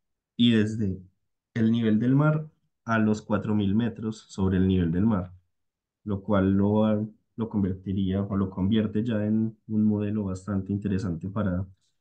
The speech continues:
estudios evolutivos, ecológicos, eh, entre otros,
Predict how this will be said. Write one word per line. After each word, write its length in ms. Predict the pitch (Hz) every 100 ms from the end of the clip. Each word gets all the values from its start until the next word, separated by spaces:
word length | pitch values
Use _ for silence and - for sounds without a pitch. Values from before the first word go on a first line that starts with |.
| -
estudios 480 | 95 - 98 98 107
evolutivos, 840 | 98 95 95 110 98 98 95 - -
ecológicos, 880 | - 95 104 104 92 98 98 - _ _ _ _ _ _ _ _ _ _ _ _
eh, 520 | 104 101 98 98 98 101 _ _ _ _ _ _ -
entre 280 | 101 98 101
otros, 500 | 98 95 92 -